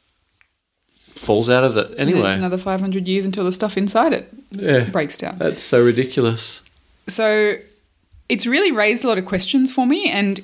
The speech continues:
Speaker 1: Hmm.
Speaker 2: I have had to struggle with it not being depressing, to be perfectly honest, because it's just like wherever you turn, there is plastic,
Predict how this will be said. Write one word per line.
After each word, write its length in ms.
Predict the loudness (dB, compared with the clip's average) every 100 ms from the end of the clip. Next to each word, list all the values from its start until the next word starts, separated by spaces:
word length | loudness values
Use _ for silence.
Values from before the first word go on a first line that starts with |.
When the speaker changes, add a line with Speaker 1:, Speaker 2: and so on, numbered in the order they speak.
| _ -4
Speaker 1:
Hmm. 260 | -2 -2 -4 -16 _ _ -2
Speaker 2:
I 160 | 0 0
have 260 | 0 -2
had 200 | 0 -2
to 220 | 0 -4 -6 -8
struggle 720 | -8 0 0 2 0 -2 -4
with 300 | -2 -2 -4 -4
it 220 | -4 -2
not 520 | 0 4 4 0 -8 -10 _ _ _ 0
being 260 | 2 2
depressing, 540 | -2 -4 -6 -6 -8 -8
to 100 | -2
be 100 | 0
perfectly 420 | 0 -2 -2 0
honest, 300 | 0 0 -2
because 240 | -4 -4 -4
it's 320 | -6 -6 -6
just 520 | -2 -4 -4 -12 -4
like 240 | -2 0 0
wherever 320 | 2 2 0
you 140 | -4
turn, 580 | -6 -2 -2 -2 -4 -6
there 100 | -6
is 100 | -8
plastic, 560 | -8 -10 -10 -12 -12 -18